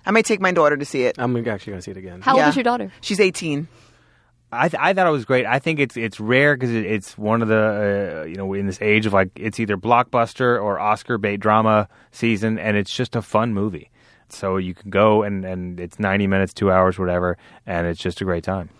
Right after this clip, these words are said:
Speaker 3: I agree. I do have mild reservations, which we'll get to in the point, at some point in the discussion, but I would totally send people to it. So,
Speaker 4: Definitely.
Speaker 3: so now is the time when we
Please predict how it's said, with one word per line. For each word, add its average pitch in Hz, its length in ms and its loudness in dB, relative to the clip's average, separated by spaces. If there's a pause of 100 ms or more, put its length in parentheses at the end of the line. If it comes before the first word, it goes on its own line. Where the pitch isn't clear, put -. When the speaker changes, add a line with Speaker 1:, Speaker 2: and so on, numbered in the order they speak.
(240)
Speaker 3:
I 202 80 2
agree. 202 280 -2
I 180 80 2
do 208 180 0
have 220 180 2
mild 185 300 4
reservations, 185 560 0
which 185 160 -2
we'll 170 80 2
get 165 200 0
to 175 200 0
in 180 140 -2
the 170 80 -2
point, 165 400 0
at - 120 -10
some 175 200 0
point 175 140 -2
in - 40 -4
the 170 80 -2
discussion, 170 440 -2
but 151 220 2
I 156 180 0 (140)
would 165 140 -8
totally 151 300 -2
send 147 260 -4
people 143 240 -8
to 139 160 -4
it. 139 140 -4 (200)
So, 190 260 4
Speaker 4:
Definitely. 87 180 -4 (100)
Speaker 3:
so - 140 0
now 226 240 4
is 277 80 -4
the 277 40 -12
time 220 220 2
when 202 140 -2
we 180 240 0